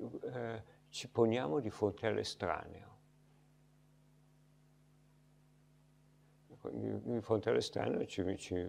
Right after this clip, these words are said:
poniamo molto spesso un po' prevenuti.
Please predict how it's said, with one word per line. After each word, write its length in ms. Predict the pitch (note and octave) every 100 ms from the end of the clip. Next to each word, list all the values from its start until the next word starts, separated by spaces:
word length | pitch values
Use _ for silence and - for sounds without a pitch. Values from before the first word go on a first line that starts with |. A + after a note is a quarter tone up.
| -
poniamo 380 | G2 F#2+ F2 A#2+
molto 320 | C3+ - -
spesso 840 | - F#2 E2 - D3 D3+ F#2+ F2 - - - -
un 120 | -
po' 140 | - -
prevenuti. 760 | B2 D3 E2 E2 G3+ - G2